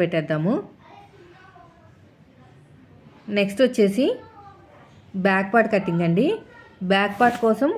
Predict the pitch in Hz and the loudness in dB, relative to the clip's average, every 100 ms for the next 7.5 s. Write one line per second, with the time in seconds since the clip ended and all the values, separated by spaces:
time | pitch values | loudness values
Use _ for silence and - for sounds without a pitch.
0 | - - 226 214 233 247 226 185 170 175 | -8 -2 2 2 2 2 2 2 0 -2
1 | 185 202 196 202 202 185 185 175 175 165 | 0 0 0 0 -2 -2 0 -2 -2 -4
2 | 170 160 160 - 170 160 170 240 415 - | -4 -4 -6 -4 -6 -4 -4 -4 -4 -14
3 | - - - - 226 202 214 208 240 247 | -20 -20 -20 -8 -4 0 0 0 0 0
4 | 220 208 294 220 196 190 214 196 196 175 | 0 0 0 2 2 2 0 2 0 -2
5 | 185 - 170 160 180 180 180 214 202 220 | -2 -2 -2 0 0 0 0 0 0 0
6 | 349 453 - - 233 214 226 233 220 226 | 2 0 -6 -4 2 4 2 2 2 4
7 | 202 185 202 196 208 | 2 2 -2 0 0